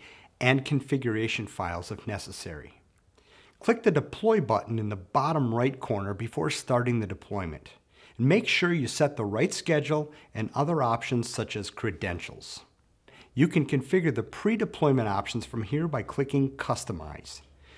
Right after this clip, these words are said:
The Wake on lan feature can be used to turn on computers if they're offline. A custom message can be shown to the end users to warn them about the deployment operation that can slow down their computers and might require a reboot at the end.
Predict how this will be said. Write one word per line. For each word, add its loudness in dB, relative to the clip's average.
The 4
Wake 2
on 4
lan 4
feature -4
can 0
be 0
used 0
to 0
turn 0
on 4
computers -2
if -2
they're 0
offline. -4
A 6
custom 4
message 2
can 6
be 0
shown 2
to -2
the -4
end 2
users -4
to 2
warn 0
them 2
about 0
the -6
deployment 0
operation -4
that -4
can 4
slow 4
down 4
their 2
computers -2
and 2
might 0
require 0
a -4
reboot -2
at -8
the -4
end. -6